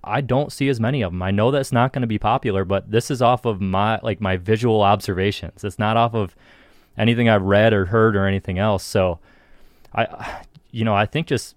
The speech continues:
just being willing to question everything a little bit and just, like, going off of what you're seeing, because the, the early season hot weather thing, I mean, you tell most people that and they're like, "Well, you're nuts. What, they're, the deer aren't gonna move." And I'm like,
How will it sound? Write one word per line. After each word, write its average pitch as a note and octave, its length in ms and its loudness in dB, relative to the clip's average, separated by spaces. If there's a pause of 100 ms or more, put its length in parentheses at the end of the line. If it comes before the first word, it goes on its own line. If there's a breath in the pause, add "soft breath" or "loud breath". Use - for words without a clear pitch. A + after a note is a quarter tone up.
(220)
just A2+ 240 -6
being C3 220 0
willing A#2 300 2
to F#2+ 60 0
question - 460 -6
everything F2 360 -6
a E2+ 80 -6
little E2 220 -8
bit - 280 -12 (400 soft breath)
and A2+ 120 2
just, B2+ 160 2
like, G#2+ 160 4
going B2 300 4
off A#2+ 220 6
of G#2 160 0
what G2 180 0
you're G2 220 0
seeing, F2+ 600 -4
because G#2+ 420 0 (800)
the, A2 320 0
the A2+ 160 2
early C3+ 340 2
season B2 400 0
hot G#2+ 280 0
weather A2 260 -2
thing, F#2 240 -4
I - 20 -4
mean, F2+ 260 -6 (460 soft breath)
you A2 120 -4
tell A#2+ 220 4
most A2+ 260 2
people A#2 240 -2
that B2+ 160 0
and A#2 100 -4
they're G#2+ 80 -2
like, G2 220 -4
"Well, A#2 80 -6
you're C#3 140 -4
nuts. C3 480 -6
What, A2 240 -6
they're, D3 180 -4
the G#2+ 100 -4
deer B2 220 -4
aren't A2+ 140 -4
gonna F#2+ 100 -6
move." F#2+ 220 -2
And A2 80 -2
I'm G2 40 -2
like, F2 140 -6